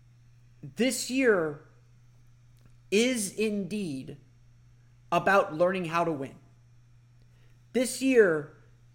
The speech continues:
is indeed about getting better, winning more, getting more winning experience,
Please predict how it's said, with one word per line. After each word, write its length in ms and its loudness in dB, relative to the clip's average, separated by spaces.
is 380 2
indeed 800 -6
about 500 2
getting 360 0
better, 560 2
winning 400 4
more, 280 -2
getting 340 -2
more 140 -2
winning 340 -2
experience, 680 -10